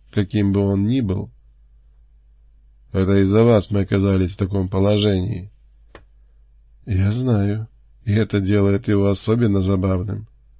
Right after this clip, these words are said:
«В таком случае смейтесь». «Отдайте мой дроут, и я буду смеяться». «Ваши глупые рассуждения сделали нас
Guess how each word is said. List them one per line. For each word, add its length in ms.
«В 40
таком 360
случае 560
смейтесь». 800
«Отдайте 540
мой 160
дроут, 400
и 260
я 220
буду 180
смеяться». 800
«Ваши 440
глупые 380
рассуждения 920
сделали 400
нас 280